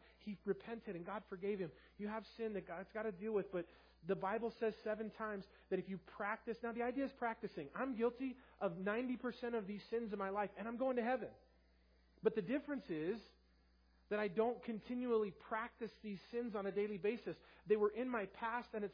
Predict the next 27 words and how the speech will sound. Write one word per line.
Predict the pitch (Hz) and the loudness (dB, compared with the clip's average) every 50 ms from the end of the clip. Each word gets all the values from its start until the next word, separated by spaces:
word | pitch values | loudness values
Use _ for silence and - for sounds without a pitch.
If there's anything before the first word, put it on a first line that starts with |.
| - | -4
some | - 240 240 | -4 -4 -4
point | - - 240 226 196 | -2 0 -2 0 0
God | 190 196 220 202 | 0 -2 0 0
got | 233 220 | -2 -2
a | 208 | 0
hold | 190 220 220 | 2 2 2
of | 220 | 2
my | 208 190 | 0 -2
heart, | 175 - 208 214 226 220 | -4 -2 -2 0 0 0
and | 202 180 | -2 -2
I | 175 | 0
repented, | 175 175 175 180 - 226 233 226 - 262 254 254 - - - - - | 0 0 -2 -2 -2 -4 -4 -2 -2 -4 -6 -6 -8 -16 -10 -6 -4
and | 185 175 | -2 2
God | 208 190 202 190 - | 2 2 2 0 -2
forgave | - 185 170 202 202 220 233 | -4 -2 0 0 0 0 0
me, | 226 247 262 269 254 - - - - - | 0 -2 -2 -2 -4 -6 -12 -20 -10 -6
and | 190 190 | -4 -2
now | 196 202 220 233 | -2 -2 -2 -2
I'm | 240 233 | -4 -2
going | 214 226 220 214 | -2 -2 -2 0
to | 214 202 | -2 0
heaven. | 196 226 226 190 156 117 - - - _ _ _ - _ _ _ _ _ _ _ _ _ _ _ _ | 0 0 0 -2 -4 -10 -16 -20 -20 _ _ _ -20 _ _ _ _ _ _ _ _ _ _ _ _
But | 214 226 | 4 4
when | 240 240 | 6 4
the | 240 | 4
Bible | 196 190 208 240 285 320 302 - - | 4 4 4 4 4 2 0 0 2
says, | 254 233 240 254 | 2 2 2 2